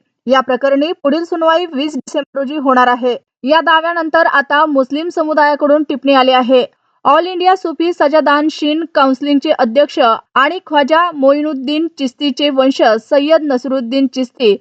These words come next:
यांनी सरकारने या प्रकरणात हस्तक्षेप करण्याची मागणी केली आहे.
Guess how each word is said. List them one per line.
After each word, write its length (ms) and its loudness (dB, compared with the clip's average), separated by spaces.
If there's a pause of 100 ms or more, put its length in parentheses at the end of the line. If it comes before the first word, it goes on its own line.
(200)
यांनी 500 2
सरकारने 540 0
या 140 2
प्रकरणात 540 -2
हस्तक्षेप 580 -2
करण्याची 400 0
मागणी 360 0
केली 200 -2
आहे. 320 2